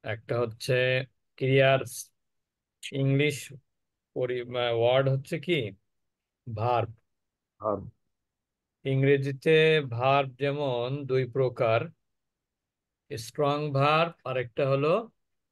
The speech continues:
Speaker 2: উইক ভার্ব।
Speaker 1: উইক ভার্ব। তো ইংরেজির স্ট্রং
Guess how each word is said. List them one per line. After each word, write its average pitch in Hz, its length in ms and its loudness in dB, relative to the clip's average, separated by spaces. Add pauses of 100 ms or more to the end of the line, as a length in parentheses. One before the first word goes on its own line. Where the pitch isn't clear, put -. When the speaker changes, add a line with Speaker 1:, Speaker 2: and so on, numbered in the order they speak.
(200)
Speaker 2:
উইক 123 320 4
ভার্ব। 110 240 2 (360)
Speaker 1:
উইক 123 280 -6 (120)
ভার্ব। 101 240 -8 (2250)
তো - 60 -8
ইংরেজির 175 840 2
স্ট্রং 165 480 -2